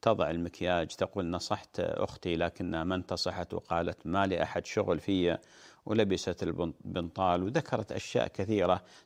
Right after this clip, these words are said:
تقول: "هل علي ذنب؟" أختي فاطمة، بارك الله فيك، أولا بالنسبة للهداية بيد الله عز وجل، هداية التوفيق. قال الله جل وعلا: "إنك لا تهدي من أحببت ولكن الله يهدي من يشاء".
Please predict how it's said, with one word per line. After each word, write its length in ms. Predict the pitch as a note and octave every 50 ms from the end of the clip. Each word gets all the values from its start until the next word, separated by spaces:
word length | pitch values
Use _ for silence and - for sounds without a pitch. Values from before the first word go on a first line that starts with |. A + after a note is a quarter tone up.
| _
تقول: 220 | - - - B2 A#2+
"هل 160 | B2+ A#2+ G2+
علي 340 | F#2 G2 G2+ F#2 E2+ D2+ D2
ذنب؟" 260 | D2 D#2+ F2+ G#2 A#2+ B2 - _ - - - - _ _ -
أختي 260 | G3 D3+ - - C#3+
فاطمة، 420 | - - F#2+ C2 - D2+ D2 F2 G2
بارك 360 | A2 F2+ C#2 C#2 D2+ - -
الله 180 | D2 D2+ C#2+
فيك، 300 | D2 - B2+ C#3 - -
أولا 440 | D#3 - E3 D#3+ B2+ G2+ F#2+ G#2 C3+
بالنسبة 520 | C#3 C#3+ E3 E3 D#3+ D3 - - - F#2 F2+ -
للهداية 880 | F2+ E2 E2 D#2 C2 F2 F#2 F2+ A2+ G#2+ F2+ D#2+ D2+ D2+ E2+ A#2 A#2 - - - - - - - _ _ -
بيد 340 | - C3 D3 C#3 G#2+ E2
الله 280 | E2+ E2 E2 E2 E2+ D#2 E2+
عز 340 | F2+ C#2 D2 E2 D#2+ D2+ D#2
وجل، 480 | D#2 D#2 D#2+ - F#2 F#2 F2+ E2 B1 - _ _ _ _ _ -
هداية 320 | F2+ F2 F#2+ F#2+ F2 E2+ E2+ -
التوفيق. 720 | F2 - - - F#2+ F2+ E2+ - A#2+ G#2 D#2+ - - - _ _ _ _ _ _ _ _ _ -
قال 180 | - F#2+ F#2 F#2
الله 360 | F2+ F2+ F#2 G2 F#2 F2 F2+
جل 260 | E2+ - F2 E2+ E2+
وعلا: 340 | F2 F#2 F#2+ F#2 F#2 - - -
"إنك 340 | G#2+ G#2 G2+ G2+ - -
لا 180 | A2+ A2+ B2 B2+
تهدي 380 | B2 - A2 G2+ E2+ E2+ E2 D2+
من 180 | D2+ C#2+ A#1+
أحببت 480 | G#1+ B1+ - - F#2+ G#2+ A2+ - - -
ولكن 460 | F#2+ F2+ F2+ E2+ - - G2 F2+ E2
الله 320 | D#2+ D#2+ F2 F#2 F2+ F2
يهدي 460 | E2 F#2 G2 G2 G2 F2 A2+ B2+ D3+ -
من 120 | - - C#3
يشاء". 420 | A2 C#2+ C2 - - - - -